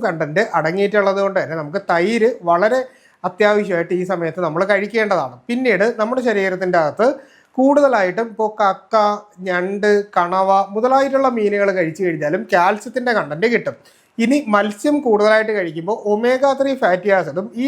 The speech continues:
സമയത്ത് നമ്മുടെ ശരീരത്തിൻ്റെ അകത്ത് കിട്ടുന്നതുകൊണ്ട് തന്നെ ശരീരത്തിൻ്റെ ബിൽഡിംഗ് ബ്ലോക്കുകൾ നമുക്ക് നല്ല രീതിയിൽ, അതായത് പുതിയ സെല്ലുകളുടെ റീജനറേഷനും ഗ്രോത്തിനും ഒക്കെ ആയിട്ട് നമുക്കിത് നല്ല രീതിയിൽ ഉപയോഗിക്കാനായിട്ട് പറ്റും. പിന്നീട് നമ്മൾ കഴിക്കുന്ന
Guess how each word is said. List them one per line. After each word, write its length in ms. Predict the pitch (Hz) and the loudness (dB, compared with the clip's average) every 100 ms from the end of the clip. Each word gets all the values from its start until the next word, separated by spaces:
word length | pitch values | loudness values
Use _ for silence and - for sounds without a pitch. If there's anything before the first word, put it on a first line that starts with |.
| - | 2
സമയത്ത് 320 | 240 208 185 196 | 2 2 0 0
നമ്മുടെ 200 | 190 185 185 | 0 2 2
ശരീരത്തിൻ്റെ 500 | 170 165 170 170 165 | 0 -2 -2 0 2
അകത്ത് 160 | 160 175 | 2 -2
കിട്ടുന്നതുകൊണ്ട് 440 | 151 160 160 156 170 | -4 -4 -2 0 0
തന്നെ 180 | 135 208 233 - _ - | 0 -4 -4 -20 _ 0
ശരീരത്തിൻ്റെ 500 | 254 285 269 233 247 214 | 2 4 2 2 0 0
ബിൽഡിംഗ് 400 | 240 262 285 277 | 0 2 0 2
ബ്ലോക്കുകൾ 460 | 240 208 202 190 190 226 226 | 2 2 2 0 2 0 -2
നമുക്ക് 220 | 180 175 196 | -8 -4 -4
നല്ല 200 | 170 185 180 | 0 0 0
രീതിയിൽ, 280 | 170 160 160 | -2 -2 0
അതായത് 320 | 165 160 165 302 311 _ _ 226 | 0 0 2 0 0 _ _ -4
പുതിയ 200 | 233 262 240 | 2 2 2
സെല്ലുകളുടെ 520 | 196 185 180 170 262 - - _ - 226 | 2 4 2 4 0 0 -14 _ -4 2
റീജനറേഷനും 800 | 269 254 247 233 220 214 208 208 202 | 2 4 2 2 0 0 -4 -4 -2
ഗ്രോത്തിനും 480 | 190 196 220 214 208 | 0 0 0 2 2
ഒക്കെ 140 | 190 180 | 2 2
ആയിട്ട് 180 | 165 185 | 2 0
നമുക്കിത് 340 | 180 170 175 254 285 - - | -2 -2 2 2 2 -10 -4
നല്ല 200 | 247 240 208 | 0 2 0
രീതിയിൽ 280 | 175 175 214 | 0 2 2
ഉപയോഗിക്കാനായിട്ട് 720 | 202 190 185 185 175 156 156 247 | 4 2 2 0 0 0 -2 2
പറ്റും. 240 | 240 - - _ _ _ - | 0 -2 -16 _ _ _ -2
പിന്നീട് 300 | 285 294 285 302 254 | 2 4 4 0 -6
നമ്മൾ 180 | 262 302 269 | -4 0 0
കഴിക്കുന്ന 360 | 233 214 220 | 0 -2 -2